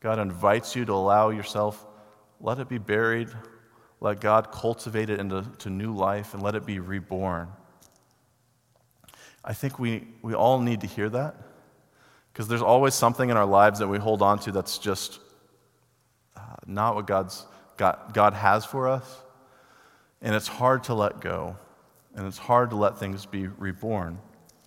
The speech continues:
And I think about what that means for us as a church, of, like, how do we, how do we cultivate a passion for God's resurrection in our midst, that we want God's renewal, we want God's life to spring forth from us,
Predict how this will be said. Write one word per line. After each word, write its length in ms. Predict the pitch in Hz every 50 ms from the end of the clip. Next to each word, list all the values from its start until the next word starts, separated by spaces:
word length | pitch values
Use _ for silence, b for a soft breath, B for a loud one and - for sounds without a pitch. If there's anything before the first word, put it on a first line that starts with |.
| - B B B B B B B B B B B
And 80 | 123
I 40 | 127
think 220 | - - 170 151
about 480 | 165 156 147 135 107 - - - - -
what 200 | 127 131 139 135
that 160 | 139 120 110
means 340 | 120 120 127 135 135 127 -
for 180 | - - 113 117
us 160 | 117 - -
as 100 | 101 98
a 60 | 90
church, 420 | - - - 135 131 135 131 -
of, 80 | 113 101
like, 120 | 104 104
how 220 | 107 120 139 147 160
do 80 | 160
we, 220 | 143 135 135 123 113 - B B B B B B B B
how 160 | B - 156 175
do 60 | 180
we 120 | 170 147
cultivate 540 | - - - 143 139 139 - 131 131 127 110
a 40 | 104
passion 480 | - - - 123 120 120 - - 123
for 140 | 110 - 107
God's 320 | 98 110 104 107 107 104 104
resurrection 640 | 107 110 113 107 101 101 107 113 - - - 117 110
in 100 | 104 98
our 140 | 95 92 92
midst, 360 | 92 104 117 120 - - -
that 140 | 104 92 98
we 160 | 101 104 104
want 440 | 98 90 92 101 110 123 135 135 -
God's 320 | 113 101 104 101 98 101
renewal, 520 | 95 95 95 95 104 113 123 127 123 117
we 100 | 110 101
want 280 | 98 98 110 120 - -
God's 300 | 110 101 98 92 - -
life 400 | 85 90 101 107 123 123 - -
to 80 | - 120
spring 280 | - - 107 98 95
forth 360 | 92 - - 127 131 135 123 -
from 200 | - 131 123 120
us, 280 | 120 117 117 - -